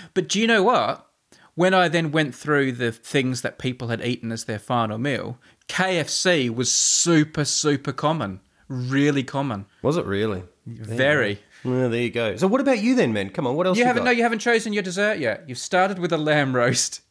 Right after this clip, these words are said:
Speaker 1: You've gone to K F C, not in bar form at this stage. What are you having as your dessert?
Speaker 2: <laughs>
Speaker 1: More K F C?
Speaker 2: Oh, I think it, <laughs> that's pretty, I think it's, I think just vanilla ice cream, to be honest. Vanilla ice cream, maybe with that magic <laughs> topping.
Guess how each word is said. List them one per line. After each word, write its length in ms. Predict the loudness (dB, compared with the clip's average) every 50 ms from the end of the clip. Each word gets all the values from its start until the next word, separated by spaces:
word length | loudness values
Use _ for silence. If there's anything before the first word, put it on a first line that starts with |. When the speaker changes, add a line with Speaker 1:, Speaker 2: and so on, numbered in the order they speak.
| _ _ _
Speaker 1:
You've 200 | -6 -6 -6 -2
gone 240 | 0 0 2 2 0
to 100 | 0 -4
K 280 | -4 -2 0 0 2 0
F 80 | 0 -2
C, 400 | -2 0 2 2 2 0 -4 -6 -12 _ _ _ _ _ -6
not 280 | -2 0 2 2 2
in 140 | 0 -4 -2
bar 300 | 0 2 2 4 4 2
form 280 | 2 2 0 0 0 0
at 60 | -2
this 120 | -2 -4 -2
stage. 400 | -2 -2 -2 -2 -4 -6 -10 -14 -16 -4
What 140 | 0 2 4
are 40 | 4
you 80 | 4 4
having 240 | 2 0 0 0
as 100 | 2 2
your 80 | 0 0
dessert? 460 | -2 -2 0 0 2 2 2 0 -2 -4 -10 -12 _ _ _ -8 -8 -8 -6
Speaker 2:
<laughs> 480 | -8 -8 -8 -8 -10 -10 -10 -8 _ 0
Speaker 1:
More 220 | 2 4 4 4
K 120 | 2 2 2
F 140 | 2 2 2
C? 120 | 2 2
Speaker 2:
Oh, 80 | 4 4
I 140 | 4 2 0
think 220 | -2 -2 -2 -2
it, 60 | -4 -6 -8 -12 -20 -20 -20 -20 -20 -20 -18 -14
<laughs> 760 | -12 -12 -12 -12 -14 -14 -14 -20 -20 -20 -20 -20 -20 -20 -10 -8 -8 -8 -6 -8
that's 220 | -8 -8 -8 -14
pretty, 400 | -20 -20 -20 -14 _ -10 -10 -10 -10 -12 -12 -12 -12 -12 -16 -10 -6
I 80 | -4 -2
think 200 | 0 2 2 2
it's, 80 | 2 2
I 160 | 0 0 2
think 220 | 2 2 0 2 2
just 180 | 0 -2 0
vanilla 380 | 2 2 4 4 4 4 4 4 4
ice 220 | 4 2 0 -2 -2
cream, 260 | 0 0 0 0 -2
to 80 | -4 -6
be 120 | -4 -2
honest. 460 | -2 -2 -2 -2 -4 -4 -6 -10 -16 _ _ _ _ _ _ _ -6
Vanilla 300 | 0 2 4 4 6 6 4
ice 200 | 4 2 0 -2
cream, 360 | 0 2 2 2 2 0 -2 -2
maybe 200 | -2 0 0 0
with 100 | 0 2
that 160 | 2 2 2 2
magic 300 | 0 -2 -2 -4 -8 -10 -12
<laughs> 40 |
topping. 460 | -6 -6 -6 -4 -4 -6 -6 -8 -8